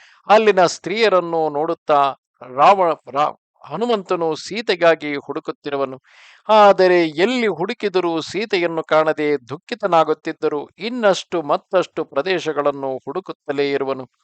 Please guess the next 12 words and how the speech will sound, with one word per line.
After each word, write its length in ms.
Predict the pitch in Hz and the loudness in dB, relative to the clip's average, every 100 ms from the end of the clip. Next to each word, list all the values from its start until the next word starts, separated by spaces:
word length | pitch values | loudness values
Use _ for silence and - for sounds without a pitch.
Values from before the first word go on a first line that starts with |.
| _ _ _ _ _ - | _ _ _ _ _ 0
ವಾಯುಕುಮಾರನಾದ 1120 | 220 247 247 240 233 220 214 208 202 196 190 | 4 6 4 0 0 4 6 6 6 6 6
ಹನುಮಂತನು 880 | 180 165 220 220 208 190 190 185 180 | 4 4 2 2 0 0 0 0 -2
ಶ್ರೇಷ್ಠವಾದ 840 | - 175 247 - - 214 196 185 | -2 0 0 0 2 4 6 6
ಆ 500 | 175 - 175 170 156 | 4 4 6 6 6
ಅರಮನೆಯ 500 | 180 226 214 185 180 | 4 4 2 2 2
ಮಧ್ಯಭಾಗದಲ್ಲಿ 1080 | 165 160 165 175 214 202 185 180 175 170 160 - _ - | 2 0 0 0 6 6 6 0 -2 -2 -6 -8 _ -8
ವಿಸ್ತಾರವೂ 840 | 240 - - 214 196 185 180 170 | -8 -4 2 4 6 4 0 -2
ಅಗಲವೂ 580 | - 165 220 202 180 175 | 0 0 2 2 0 0
ಆದ 320 | - 170 165 | 2 4 4
ಉತ್ತಮವಾದ 840 | 160 160 - - 214 185 180 175 160 | 0 -4 -8 -4 -2 2 4 4 4
ಭವನವನ್ನು 800 | 147 113 156 214 185 175 165 156 | 0 0 0 0 0 0 -2 -4
ಕಂಡನು. 480 | - 156 156 151 | 0 -2 0 -4